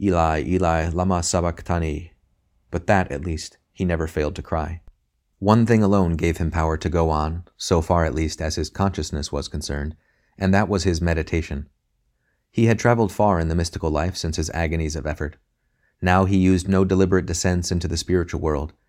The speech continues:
He threw, as it were, his hands over his head and dropped into spacelessness. Consciousness would draw him up as a cork to the surface, but he would do no more than repeat his action, until by that cessation of activity, which is the supreme energy,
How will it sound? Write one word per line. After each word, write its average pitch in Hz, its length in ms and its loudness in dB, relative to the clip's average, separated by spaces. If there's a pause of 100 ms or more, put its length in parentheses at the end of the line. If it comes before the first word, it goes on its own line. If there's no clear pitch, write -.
(240)
He 98 160 0
threw, 107 320 6
as 80 160 0
it 76 100 -4
were, 76 260 -2
his 85 200 -4
hands 98 300 0
over 90 180 0
his 85 200 0
head 80 280 -2 (240)
and 92 160 0
dropped 85 340 2
into 85 200 -4
spacelessness. 78 760 -6 (960)
Consciousness 95 640 0
would 82 80 -2
draw 80 200 0
him 82 200 0
up 87 260 -2
as 85 120 -4
a 85 60 -4
cork 85 360 -2
to - 80 -8
the 82 100 -4
surface, 85 440 -4 (380)
but 95 140 -2
he 107 80 4
would 98 140 4
do 104 120 4
no 101 200 4
more 95 260 2
than 80 160 -4
repeat 80 320 -4
his 80 140 -2
action, 78 440 -4 (300)
until 95 340 2
by 90 200 2
that 90 160 0
cessation 92 500 -2
of 82 80 -2
activity, 82 600 -2 (180)
which 87 180 -4
is 85 140 2
the 87 80 -4
supreme 85 460 -2
energy, 82 480 -2